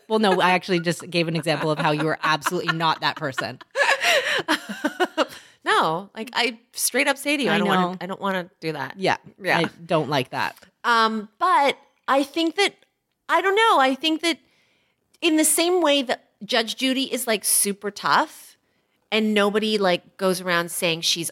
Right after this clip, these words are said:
Speaker 2: unfair, think of your friend like Judge Judy.
Speaker 1: Yeah, you fucking Judge Judy as a friend.
Speaker 2: Yeah.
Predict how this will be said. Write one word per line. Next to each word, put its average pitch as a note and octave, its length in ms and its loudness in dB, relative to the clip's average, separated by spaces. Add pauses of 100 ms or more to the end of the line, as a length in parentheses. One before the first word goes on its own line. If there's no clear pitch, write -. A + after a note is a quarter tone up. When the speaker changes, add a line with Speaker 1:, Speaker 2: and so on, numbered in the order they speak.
Speaker 2:
unfair, F3 880 2 (560)
think C4 180 0
of D4+ 80 0
your D#4+ 120 4
friend D4+ 260 0
like D#4 140 -2
Judge E4 280 0
Judy. A4 320 4
Speaker 1:
Yeah, F3 320 4
you C#4 140 -12
fucking G4 520 -4
Judge E4 400 -4
Judy C#4 440 2
as D#3 140 -2
a D3 80 -4
friend. C3 460 0
Speaker 2:
Yeah. D#4+ 160 0